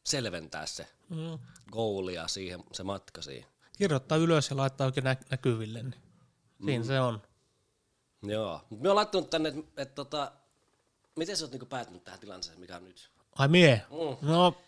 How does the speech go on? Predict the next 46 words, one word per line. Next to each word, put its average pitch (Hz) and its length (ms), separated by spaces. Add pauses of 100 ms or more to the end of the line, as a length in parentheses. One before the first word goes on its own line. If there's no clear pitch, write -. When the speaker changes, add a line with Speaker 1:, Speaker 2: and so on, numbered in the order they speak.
(100)
Speaker 1:
Ja 127 60
sit 156 200
täällä 160 180
on - 60
toinen, 160 300
mikä 117 120
Speaker 2:
Mm. 165 120
Speaker 1:
on 202 80
paha 131 220
kysymys, 110 380
mikä 113 200
me 117 120
tänään 117 280
selvitetään, 101 540
on 104 60
se, 110 160
että 104 120
kuka 107 240
sie 101 200
oot. 101 500 (280)
Speaker 2:
Ai 139 100
mie? 147 360 (180)
Speaker 1:
Se 120 140
on 123 80
aika 123 220
vitun 127 320
vaikea. 98 360
Speaker 2:
Se 151 160
on 226 100
vaikea 175 360
kysymys. 135 600 (500)
Speaker 1:
Ja 95 100
sen 110 140
pitäisi 113 260
niinku 110 140
kaikkien 110 380
selvittää 73 460
mun 73 220
mielestä. - 260 (160)
Speaker 2:
Niin, 196 300
ja 180 60
se 196 80
on 202 80
vaikea 208 300
kysymys, 170 360
koska - 460